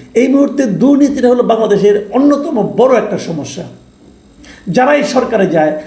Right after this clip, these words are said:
তাদের প্রথম কাজ হলো আজান দিয়ে দুর্নীতি শুরু করেন। তো সেই দুর্নীতির হাত থেকে আমরা আসলে মুক্তি চাই।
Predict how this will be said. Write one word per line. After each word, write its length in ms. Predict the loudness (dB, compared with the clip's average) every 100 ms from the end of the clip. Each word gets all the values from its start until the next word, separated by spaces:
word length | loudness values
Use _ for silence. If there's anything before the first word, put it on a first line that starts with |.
| -4
তাদের 200 | 0 0
প্রথম 420 | -2 -4 0 0
কাজ 140 | 0 0
হলো 180 | 0 -2
আজান 500 | -2 -2 2 2 2
দিয়ে 160 | 2
দুর্নীতি 380 | 0 0 0 -2
শুরু 200 | -2 -6
করেন। 240 | -6 -8 -10 -14 -20 -20 -20 _ _ _ _ -20 -20 _ 0
তো 400 | 2 2 -2 -10 -8
সেই 160 | -2 0
দুর্নীতির 500 | 2 2 2 2 0
হাত 260 | 0 -2
থেকে 160 | -2 -2
আমরা 200 | 0 -2
আসলে 220 | -2 -2
মুক্তি 320 | -2 -2 -4
চাই। 280 | -4 -4 -6